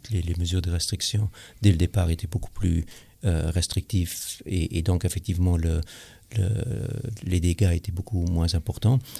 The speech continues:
Donc, de ce point de vue, euh, aujourd'hui, la Chine et l'Asie en général se trouvent dans une situation plutôt, plutôt favorable. Et à nouveau, si on part de ce scénario d'une accélération de la croissance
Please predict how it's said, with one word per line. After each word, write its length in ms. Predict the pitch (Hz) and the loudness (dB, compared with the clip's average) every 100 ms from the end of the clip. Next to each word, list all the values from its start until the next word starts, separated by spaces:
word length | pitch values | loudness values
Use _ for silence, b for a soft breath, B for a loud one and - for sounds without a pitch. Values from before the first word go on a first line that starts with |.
| - | 0
Donc, 140 | 104 | 2
de 60 | 95 | 4
ce 120 | 127 | 4
point 200 | - 107 | 6 6
de 100 | 101 | 8
vue, 320 | 92 110 120 B B B 135 | 6 6 4 B B B 2
euh, 280 | 98 98 - | 4 4 2
aujourd'hui, 460 | 98 92 87 101 123 | 2 2 2 2 4
la 160 | 90 | 4
Chine 260 | - 120 110 | 4 4 4
et 80 | 85 | 6
l'Asie 300 | 87 90 92 | 4 4 2
en 80 | |
général 420 | 82 85 82 120 117 | 2 2 4 2 2
se 100 | - | -4
trouvent 200 | - - | -4 2
dans 140 | 92 | 2
une 120 | 80 | 2
situation 520 | 82 98 - 92 113 107 | -2 -4 -2 0 0 0
plutôt, 420 | 107 - 98 90 B B | -2 0 0 0 B B
plutôt 180 | 107 95 | 2 4
favorable. 480 | 110 95 143 98 87 | 4 2 4 4 4
Et 60 | |
à 60 | 87 | 4
nouveau, 340 | 92 101 90 B B | 4 6 4 B B
si 160 | - 104 | 4 6
on 80 | |
part 300 | 90 101 98 | 6 6 4
de 140 | 85 82 | 4 0
ce 180 | - - | 0 0
scénario 500 | 95 90 90 92 85 | 2 2 2 2 2
d'une 180 | 82 | 2
accélération 540 | 87 - 90 85 - 101 | 0 0 0 2 2 2
de 140 | 92 | 2
la 80 | 85 | 0
croissance 520 | - 113 - 92 - | 2 2 4 4 2